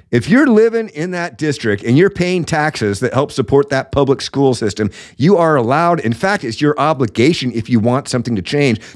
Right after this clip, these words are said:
to go to those school board meetings and get yourself involved. Sign up to speak if you've got something to say. Again, you don't have to have kids in the system. You're a taxpayer supporting the public school system,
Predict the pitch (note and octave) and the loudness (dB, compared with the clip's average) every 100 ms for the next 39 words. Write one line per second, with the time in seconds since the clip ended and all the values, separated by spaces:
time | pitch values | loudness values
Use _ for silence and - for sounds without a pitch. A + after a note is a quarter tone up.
0 | - C3 C3 D3+ F3+ D3 C#3 - B2 A2+ | -2 0 2 2 2 0 -2 -2 -4 -2
1 | A2+ G#2+ G2 G2+ G2+ G2 - _ _ - | 0 2 2 0 0 -4 -10 _ _ -4
2 | A#2+ G2+ F2+ B2+ B2+ A#2+ A#2 G#2 G2+ G#2 | 0 0 2 2 0 2 0 0 -2 0
3 | F#2 D2 - _ _ _ _ - - - | -2 -2 -10 _ _ _ _ -20 -14 -4
4 | G2+ A2 C#3+ D#3 C#3 G#3 G#3 D#3+ B2+ B2 | 0 2 0 -4 -8 -6 -6 -4 -2 -2
5 | A2+ B2 G#2+ F#2+ C3+ G#2+ B2+ E3 A#2+ F#2+ | -2 -4 -4 0 2 2 2 2 2 2
6 | C3 - D3 - B2 A2 G2 - D3+ - | -2 0 -2 0 -2 0 -4 -2 -4 -2
7 | C#3 D#3 _ _ _ _ _ _ _ _ | -4 -4 _ _ _ _ _ _ _ _
8 | - A#2 F#3+ C3+ D3 F3 A#2 C3 C3+ G#2 | -6 2 2 2 -4 -4 -2 0 -2 -4
9 | C3 D3+ A#2 D3+ B2 - B2 D#3+ C#3+ A#2+ | -2 -2 -2 -2 -2 -6 -2 0 0 0
10 | D3+ | 0